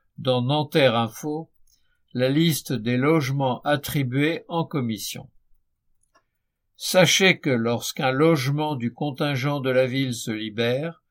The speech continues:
le service Habitat recherche des candidats potentiels dans le fichier des demandeurs inscrits en fonction de la typologie, de la surface du logement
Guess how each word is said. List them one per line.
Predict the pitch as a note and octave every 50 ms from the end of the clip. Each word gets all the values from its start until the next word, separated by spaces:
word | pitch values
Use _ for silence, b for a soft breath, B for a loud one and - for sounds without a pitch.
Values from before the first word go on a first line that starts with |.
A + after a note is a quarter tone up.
| _ _ _ _ _ _ _ _
le | - A#2+ B2+
service | B2 - - F3 D3+ D3 C#3+ D#3 D3+ C3+ - - - -
Habitat | - F#3 F3 D3 C#3+ D3 B2+ - - D3 A#2+ A#2 A#2 C#3 - _ _ _ _ _ _ -
recherche | D3+ D3 D#3+ D3+ - - - E3+ D#3+ C#3 A#2+ G#2+
des | - C#3 B2+ -
candidats | - E3 D#3+ D#3 C3+ C#3+ C#3+ C3+ C#3+ C#3 B2
potentiels | - - D3+ D3+ D3+ - C3 A#2 A#2 - - - B2+ B2 B2 B2+ C3+ C#3 C#3 - _ _ _ _ _ _ _ _
dans | - C3 C3+
le | C3+ D3 C#3+
fichier | C3 - - C#3+ B2+ - - - D#3+ D#3 C#3+
des | B2 B2 A2+
demandeurs | G#2 A2+ C#3 C#3 C#3 C#3 C#3 C3 B2 C3+ C3 B2+ B2 A2+ G#2+ G2+ B2+
inscrits | C3 C3 B2 - - - - - C#3 C3 C3 D3 - -
en | - - C#3 B2+
fonction | - - C#3+ C3 A#2 - - - E3+ D3+ D3+
de | C3 A#2 A2+
la | G#2 G#2 G2+ G2
typologie, | - - - E3+ D3+ C3+ - E3 D3+ C3+ C#3 C#3 B2+ A2+ G#2+ G2+ G#2 G2+ F#2+ - _ _ _ _ _ _ _ _ _ _ -
de | -
la | D#2 E2 A#2+ A#2+ A2
surface | - - - - B2+ B2+ - - D#3+ D3 C#3 B2 A2+
du | A#2 B2
logement | A#2+ A#2+ B2 B2 A#2 A2+ B2+ C3+ C#3 C#3+ D3+ D#3+ D#3+ -